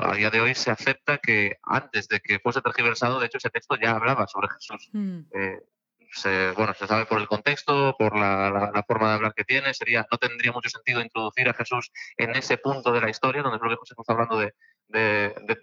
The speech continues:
Speaker 1: de personajes y historias bastante negativas sobre, sobre la historia de Israel. Y aparte, no es el único párrafo en el que habla de eso. O sea, Josefo habla de, de, de hecho, de, de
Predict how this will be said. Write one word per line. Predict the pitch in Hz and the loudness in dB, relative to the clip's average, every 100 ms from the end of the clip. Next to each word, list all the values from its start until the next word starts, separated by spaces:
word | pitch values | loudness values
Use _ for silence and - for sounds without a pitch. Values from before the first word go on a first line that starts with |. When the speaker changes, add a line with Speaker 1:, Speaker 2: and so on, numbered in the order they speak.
| 110 | -2
Speaker 1:
de | 113 | -4
personajes | 113 110 123 120 127 123 120 - | 0 0 2 0 0 0 -2 -2
y | 117 113 | -2 0
historias | 113 - 120 117 | 0 0 0 0
bastante | 123 123 123 | 0 -2 0
negativas | 123 117 113 131 127 127 | 0 0 2 2 2 0
sobre, | 117 110 107 110 | 0 0 -2 -6
sobre | - 117 | -6 -4
la | 113 | -2
historia | - 123 | 0 2
de | 120 | 2
Israel. | 113 117 123 - _ _ _ _ _ - | 0 -2 -2 -8 _ _ _ _ _ -6
Y | 127 123 | 0 2
aparte, | 117 123 131 - 165 - _ | 2 0 0 0 0 -2 _
no | 123 131 | -2 0
es | - | 0
el | 131 | -2
único | 156 123 | 0 0
párrafo | 113 110 110 | 2 0 0
en | 107 | -2
el | 107 | 2
que | |
habla | 110 104 | 2 2
de | 101 | 0
eso. | 98 95 | 0 -6
O | 92 | 0
sea, | 95 98 101 - | 2 2 0 -2
Josefo | 104 113 110 120 | -2 -2 0 2
habla | 117 123 | 4 2
de, | 120 117 101 - _ _ _ | 2 2 0 -4 _ _ _
de, | 104 101 98 | -4 2 2
de | 101 110 | 2 0
hecho, | 110 120 | 2 2
de, | 107 101 95 - | 2 2 -2 -2
de | 107 107 | 2 2